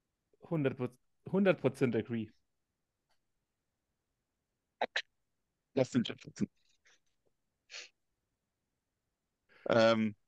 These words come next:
Speaker 2: nicht, nicht aus, aus, ähm, wie soll ich sagen, aus, aus Prinzip dagegen, sondern, ähm, wir haben schon mal gesehen, dass bei den Vikings es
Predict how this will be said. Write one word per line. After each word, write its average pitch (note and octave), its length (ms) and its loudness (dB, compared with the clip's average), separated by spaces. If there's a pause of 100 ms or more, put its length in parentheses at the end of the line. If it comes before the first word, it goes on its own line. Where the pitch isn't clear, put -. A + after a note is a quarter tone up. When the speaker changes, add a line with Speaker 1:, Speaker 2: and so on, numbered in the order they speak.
Speaker 2:
nicht, B2+ 340 2
nicht C3 260 0
aus, - 300 0
aus, A#2+ 360 -2
ähm, A2 460 0 (1000)
wie A2 140 2
soll A2+ 220 0
ich A#2 60 -8
sagen, G#2+ 280 2
aus, C#2+ 260 -4
aus A#2+ 220 0
Prinzip B2+ 460 0
dagegen, A#2+ 580 0
sondern, A#2 580 0
ähm, A2 380 0
wir - 260 -4
haben G#2+ 460 -2
schon - 320 -2
mal B2+ 140 2
gesehen, A#2 580 -2 (220)
dass A2+ 220 0
bei A2 120 2
den A2 180 -2
Vikings A2 540 0
es - 400 -4